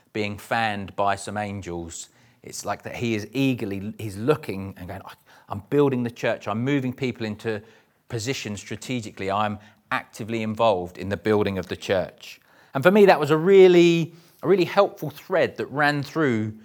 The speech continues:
right through the weekend. And, uh, that Jesus' r-, rule is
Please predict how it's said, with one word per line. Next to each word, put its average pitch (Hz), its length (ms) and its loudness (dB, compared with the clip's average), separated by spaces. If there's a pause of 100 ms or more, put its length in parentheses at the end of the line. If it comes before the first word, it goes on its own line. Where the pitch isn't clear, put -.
(180)
right 135 180 0
through 131 180 -4
the 120 100 -4
weekend. 95 720 -2 (100)
And, 107 300 0
uh, 110 320 6 (2000)
that - 160 -14
Jesus' 127 420 -4
r-, 120 300 -14
rule 120 460 0
is 101 260 -12